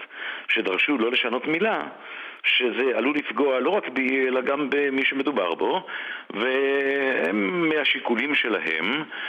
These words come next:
שקיבלתי אותם, משום שמי שנותן את הטקסט הוא הבוס שלך באותו רגע,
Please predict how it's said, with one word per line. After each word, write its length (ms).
שקיבלתי 720
אותם, 440
משום 240
שמי 880
שנותן 380
את 80
הטקסט 420
הוא 180
הבוס 920
שלך 320
באותו 380
רגע, 240